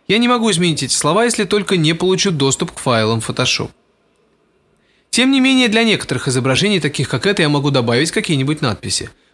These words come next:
просто чтобы пользователи знали, на что они смотрят.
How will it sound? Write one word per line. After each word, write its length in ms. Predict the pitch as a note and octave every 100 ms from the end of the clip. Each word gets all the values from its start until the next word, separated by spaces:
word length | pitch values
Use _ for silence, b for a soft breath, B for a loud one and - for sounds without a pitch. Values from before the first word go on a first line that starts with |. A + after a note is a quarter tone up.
| b
просто 300 | A#3 G3+ C#3
чтобы 260 | - C#3+
пользователи 540 | C#3 F3+ A#2+ A2+ C3 A#2
знали, 300 | B2 A3+ B3
на 140 | B3
что 240 | A#3 - B2+
они 200 | C3 A#2+
смотрят. 480 | - G#2 G2 G#2